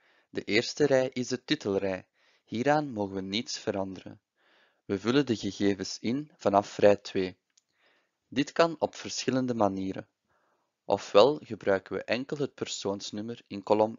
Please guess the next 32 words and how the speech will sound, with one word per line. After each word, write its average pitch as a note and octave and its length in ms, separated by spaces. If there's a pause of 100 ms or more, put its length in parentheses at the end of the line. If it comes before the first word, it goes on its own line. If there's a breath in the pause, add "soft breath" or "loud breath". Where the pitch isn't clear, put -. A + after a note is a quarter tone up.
A. F#2+ 240 (920 soft breath)
We G2 100
kunnen - 280
ook G2 260
alle - 240
persoonlijke - 600
gegevens G2 600
invullen C#3 500 (240 soft breath)
van G2+ 220
kolom G2 340
B - 80 (380)
tot - 200
en B2 100
met - 280
kolom A#2 460
E. G2 240 (960)
Het - 160
is G#2 120
ook F#2+ 220
mogelijk A2+ 520 (300 loud breath)
om G2 180
beide G2 240
te - 140
combineren G2+ 680 (220 soft breath)
en G2 220
alle C#3 220
gegevens A#2 540
in G2 160
te G2 120
vullen. F#2+ 340 (600 soft breath)
Let G2 260
op, - 380